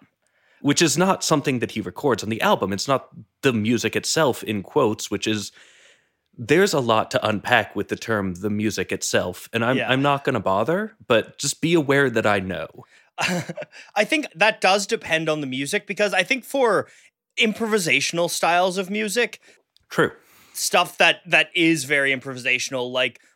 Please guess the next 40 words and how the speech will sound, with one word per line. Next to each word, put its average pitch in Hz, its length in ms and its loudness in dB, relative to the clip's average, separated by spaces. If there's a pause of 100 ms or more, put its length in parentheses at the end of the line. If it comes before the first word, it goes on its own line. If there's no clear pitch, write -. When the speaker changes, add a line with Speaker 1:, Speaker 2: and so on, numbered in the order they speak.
Speaker 2:
whether 143 200 0
it's, 135 120 -6
like, 131 160 0
jam 139 280 2
band 135 260 2
stuff 131 400 -2
or 135 60 -4
jazz 123 400 0
or 131 60 -10
stuff 127 260 -6
like 131 120 -4
that, 127 240 -2 (260)
I 175 100 4
do 208 280 0
think 190 260 0
the 190 100 -2
music 165 380 -2
is 151 100 -4
a 156 60 -2
more 143 300 -2
central 156 440 -2
aspect 135 640 -2 (300)
than 156 160 2
the 139 80 -4
performance, 147 760 -2 (240)
but 214 100 2
also, 226 380 4
like, 147 300 2
Speaker 1:
Yeah. - 180 -4 (240)
Speaker 2:
improvising 175 800 4
live 143 560 4 (120)
is 180 420 4
a 156 80 -4
sort 160 260 0
of 135 120 -8
performance 143 640 -2
in 135 180 -2
and 123 100 -4
of 113 160 -4
itself. - 600 -8